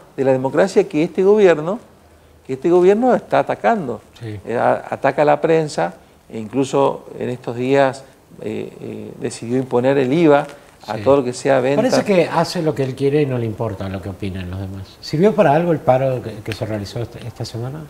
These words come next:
Speaker 1: Bueno, el paro es otra, otra cuestión, digamos. No, no, yo creo que no, no sirvió porque,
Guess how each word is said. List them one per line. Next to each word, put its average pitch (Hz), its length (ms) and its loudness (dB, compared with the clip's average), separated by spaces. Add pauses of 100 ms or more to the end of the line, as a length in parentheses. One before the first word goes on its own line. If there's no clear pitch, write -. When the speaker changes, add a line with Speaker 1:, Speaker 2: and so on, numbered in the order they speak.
(140)
Speaker 1:
Bueno, 220 180 6
el 185 120 2
paro 254 240 4
es 208 60 4
otra, 170 380 0
otra 156 260 0
cuestión, 123 360 2
digamos. 110 260 -10
No, 143 180 2
no, 127 260 -8
yo 135 120 0
creo 147 140 2
que 135 80 0
no, 127 180 -2
no 123 140 -8
sirvió 139 380 -2
porque, 127 440 -2